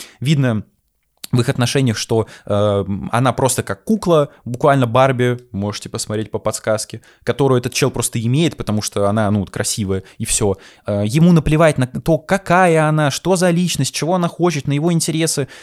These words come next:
Он считает, да, вот такой типичный мужик: "У меня есть деньги, у тебя пизда. Всё, сиди дома и не бухти.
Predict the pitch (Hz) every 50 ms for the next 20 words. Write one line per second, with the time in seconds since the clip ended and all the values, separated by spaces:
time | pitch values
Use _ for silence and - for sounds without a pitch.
0 | - - - _ - 202 214 185 - - - - 156 139 117 101 95 98 131 147
1 | 131 - 113 - 107 - - 156 220 202 - - 165 160 156 135 113 101 90 -
2 | _ _ _ _ _ 110 127 151 170 185 180 175 170 165 165 165 180 208 214 185
3 | 127 101 92 - - _ _ _ _ _ _ _ _ 117 113 - 156 143 160 151
4 | - 156 135 120 110 107 101 92 87 - _ _ _ - - - - 117 98 95
5 | - - 147 143 170 160 151 196 214 180 127 104 98 127 147 160 160 143 135 131
6 | - - - - 98 90 -